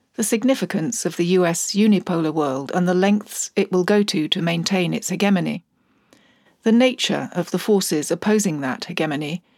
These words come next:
and what does the demand for a multipolar world mean? What is the role of anti-imperialists in the current situation? The U S world order is the biggest threat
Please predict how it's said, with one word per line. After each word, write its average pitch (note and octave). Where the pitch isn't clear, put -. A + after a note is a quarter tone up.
and G3
what -
does F#3+
the F#3
demand F3+
for F3+
a F3+
multipolar F3
world D#3+
mean? F#3+
What G3+
is G3+
the G#3
role F#3
of E3+
anti-imperialists F#3
in F#3
the F3
current E3+
situation? F#3+
The A3+
U C4
S C#4
world G#3+
order E3+
is G#3
the G3+
biggest A3
threat -